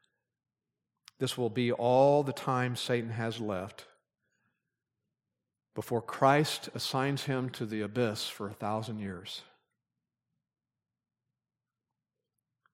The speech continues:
So there's the battle with angel, the heavenly battle. There's the heavenly purging that's the result, and the heavenly celebration that's the result as well.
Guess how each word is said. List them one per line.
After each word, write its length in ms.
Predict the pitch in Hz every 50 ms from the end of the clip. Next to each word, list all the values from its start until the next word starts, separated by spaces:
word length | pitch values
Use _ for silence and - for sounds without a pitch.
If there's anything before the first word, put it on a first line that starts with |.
| _ _ _ _ _ _ _ _ _ _ _ _ _ _ _
So 140 | - 139 123
there's 280 | 135 139 156 160 -
the 60 | 160
battle 360 | 143 151 151 156 156 170 175 170
with 160 | 139 131 123
angel, 480 | 131 143 151 147 160 170 170 170 160 139
the 80 | - 110
heavenly 340 | 120 147 143 143 139 127 110
battle. 440 | 131 131 131 135 139 147 147 147
There's 280 | 135 123 117 117 - -
the 80 | 123 113
heavenly 300 | 131 135 131 131 123 -
purging 480 | - - 147 139 135 127 139 139 131 120
that's 140 | 113 -
the 100 | - 123
result, 520 | 107 113 110 - 131 127 131 127 131 - - - - - _ _ _ _ _ _ _ _ _ _ _ _ _ _ _ _ _ _ _ -
and 80 | 113
the 60 | 104
heavenly 360 | - 139 131 123 123 117 113 107
celebration 640 | - - 135 127 123 117 117 127 127 - - 110
that's 180 | 107 104 - -
the 60 | 123
result 380 | 110 110 107 120 117 110 107 -
as 140 | 104 98 117
well. 320 | 110 113 107 101 104